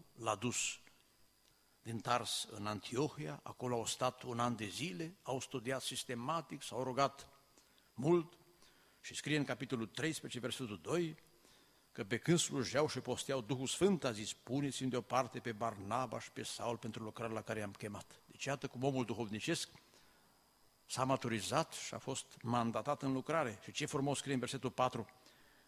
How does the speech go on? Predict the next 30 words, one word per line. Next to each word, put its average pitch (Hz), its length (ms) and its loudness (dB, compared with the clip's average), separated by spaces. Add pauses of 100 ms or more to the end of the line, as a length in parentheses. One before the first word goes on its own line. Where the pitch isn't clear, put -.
(120)
„Barnaba 120 800 4
și - 160 -4
Saul, 135 480 4
trimiși 120 720 0
de 123 120 0
Duhul 127 300 4
Sfânt.” - 560 2 (840)
Oamenii 147 360 2
duhovnicești 127 640 -2
au 147 120 2
trimitere. 131 560 -2 (2000)
Au 120 160 -2
plecat 139 520 2
cu - 80 -6
o 120 40 0
adresă 123 360 2
exactă, 131 600 0 (400)
așa 139 240 -2
a 139 40 4
început 123 360 -4
prima 127 320 -2
călătorie 113 480 -4
misionară 104 640 -2 (480)
a - 100 -4
apostolului 107 460 -4
Pavel 98 320 -4
și - 120 -4
a 101 40 -8
colaboratorilor 95 760 -4
săi. - 280 -8